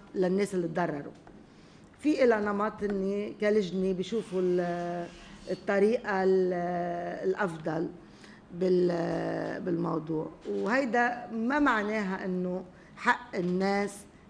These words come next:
بتعويض من دولتهم. المفروض إن دل-، دلكن تصروا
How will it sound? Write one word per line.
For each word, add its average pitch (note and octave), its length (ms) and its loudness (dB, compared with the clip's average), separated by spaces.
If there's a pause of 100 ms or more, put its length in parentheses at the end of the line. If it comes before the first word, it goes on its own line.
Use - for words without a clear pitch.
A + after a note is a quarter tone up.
(160)
بتعويض F3 1600 0
من E3+ 120 -2
دولتهم. F3+ 580 -2 (460)
المفروض F3 720 -2
إن F3+ 100 0
دل-، F#3+ 240 0
دلكن F3+ 560 -2 (120)
تصروا A3 460 4